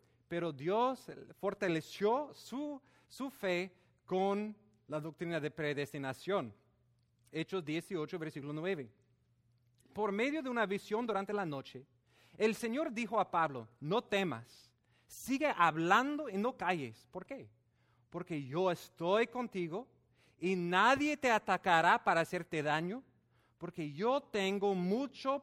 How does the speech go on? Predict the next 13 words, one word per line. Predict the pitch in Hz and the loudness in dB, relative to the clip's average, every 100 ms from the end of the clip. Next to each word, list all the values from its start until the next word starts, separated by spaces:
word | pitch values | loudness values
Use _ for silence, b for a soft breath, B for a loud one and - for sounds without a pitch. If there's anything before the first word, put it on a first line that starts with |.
| - | -2
pueblo | 208 175 135 123 127 143 _ _ _ _ | 2 2 2 -4 -6 -10 _ _ _ _
en | 131 | -12
esta | 120 127 | -10 -14
ciudad". | - 127 117 98 98 _ _ _ | -16 -14 -12 -14 -18 _ _ _
Otra | 135 147 127 | -12 -8 -8
vez, | 101 - _ _ _ _ _ _ | -8 -16 _ _ _ _ _ _
"Yo | 123 180 196 | -4 -2 -2
tengo | - 180 139 107 110 113 _ _ _ _ _ | 0 0 0 -6 -14 -20 _ _ _ _ _
mucho | 123 131 170 247 - 247 240 | -10 -4 -2 -2 -4 -4 -4
pueblo | 220 190 147 123 123 131 _ _ _ _ _ _ | 0 2 2 -2 -8 -12 _ _ _ _ _ _
en | - 139 | -10 -6
esta | 143 151 | -6 -8
ciudad | - 151 123 107 | -10 -10 -8 -10